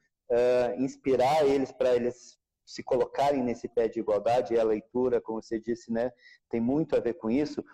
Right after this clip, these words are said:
olhar essas experiências, os encontros nacionais que aconte-, aconteciam pelo Instituto C e A, e então, assim, eu lembro das mudanças, até você falou dessa história de escrever, falar, eu,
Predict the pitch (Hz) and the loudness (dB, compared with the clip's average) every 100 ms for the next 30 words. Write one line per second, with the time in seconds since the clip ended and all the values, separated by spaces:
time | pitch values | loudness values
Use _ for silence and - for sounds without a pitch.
0 | _ 117 123 131 143 151 151 120 - 120 | _ 0 2 2 2 0 -2 -6 -4 -4
1 | 113 131 147 139 123 113 117 117 123 120 | -2 0 -2 -2 -4 -4 -6 -2 -2 -2
2 | 123 120 120 110 110 123 - 117 110 104 | -4 -6 -4 -6 -2 -4 -4 -6 -6 -10
3 | - 110 107 110 104 - 117 113 113 110 | -12 -4 -4 -4 -8 -8 -6 -4 -4 -4
4 | - 107 - - 101 101 147 151 - _ | -8 -10 -8 -4 0 2 0 -2 -10 _
5 | _ _ _ _ _ - 135 143 143 139 | _ _ _ _ _ -2 0 2 2 2
6 | 139 139 139 139 139 135 120 123 _ _ | 2 2 2 2 0 0 -2 -6 _ _
7 | _ _ - _ _ _ _ _ _ 117 | _ _ -20 _ _ _ _ _ _ -8
8 | 120 156 143 165 139 135 160 175 151 104 | 0 0 0 0 2 4 2 2 0 0
9 | 90 - 104 120 123 127 127 143 143 127 | -6 -8 -2 0 0 0 0 0 -2 -2
10 | 127 139 135 151 143 139 127 139 139 - | 0 0 0 -2 -2 0 2 2 0 -2
11 | 135 131 127 120 - 127 110 - 123 123 | -2 0 -2 -4 -8 -4 -4 0 -2 0
12 | - 107 104 120 123 - - _ _ _ | -2 0 2 0 -4 -10 -20 _ _ _
13 | 120 | -6